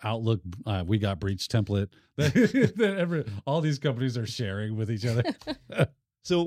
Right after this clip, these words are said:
Speaker 2: one thing they said, and this is really suspect, uh, is they said, and, and this is a direct quote, "AnyDesk is designed in a way which session authentication tokens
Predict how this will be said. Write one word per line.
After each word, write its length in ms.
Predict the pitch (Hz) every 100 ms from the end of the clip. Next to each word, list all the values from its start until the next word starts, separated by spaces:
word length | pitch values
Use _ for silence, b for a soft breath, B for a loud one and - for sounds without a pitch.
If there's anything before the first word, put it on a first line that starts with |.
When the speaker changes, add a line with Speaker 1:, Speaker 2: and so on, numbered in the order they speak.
| -
Speaker 2:
one 380 | 151 156 214 254
thing 240 | 254 214
they 140 | 190
said, 440 | 156 - 120 107 110
and 140 | 135
this 140 | 151 170
is 160 | 156
really 260 | 156 165 151
suspect, 640 | - 123 107 - 92 -
uh, 360 | - 123 113 110
is 160 | 123 131
they 100 | 135
said, 340 | 123 139 117 - _ _ _ _ -
and, 100 | 147
and 140 | 135
this 140 | 151
is 80 | 151
a 180 | 123 113
direct 320 | 107 117 127
quote, 260 | - 95 104 _ b _ _ _ _ -
"AnyDesk 600 | 147 220 226 170 165 -
is 100 | 143
designed 500 | 117 113 110 123 170
in 80 | 190
a 80 | 165
way 360 | 135 120 117
which 360 | 123 120 117 -
session 540 | - - 147 147 202
authentication 680 | 170 160 147 139 139 123 135
tokens 400 | 123 117 117